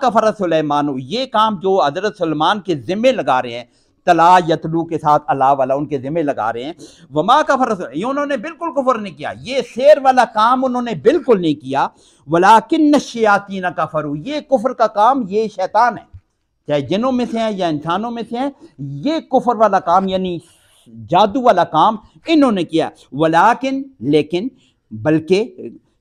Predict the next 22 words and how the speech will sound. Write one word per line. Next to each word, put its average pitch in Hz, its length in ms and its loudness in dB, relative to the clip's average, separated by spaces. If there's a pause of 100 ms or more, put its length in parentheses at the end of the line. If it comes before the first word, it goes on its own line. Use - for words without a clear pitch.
(160)
"अशयातीन 208 840 2
कफरू", 175 460 -2
शया-, 180 340 -2 (420)
"वलाकिन 196 600 -2
शयातीन 190 680 -2
कफरू", 139 440 -10 (400)
म-, 156 520 -10
शैतानों 202 600 -2
ने 233 120 -6
ये 180 200 -4
कुफ्र 156 320 -8
किया, 147 240 -6
ये 139 240 -6
सिहर 220 380 0
वाला 151 240 0
या 143 160 -2
जादू 156 380 0
वाला। 180 260 2 (220)
आगे 147 200 -2
लिखा 156 220 0
हुआ 175 140 2
ना, 120 180 -4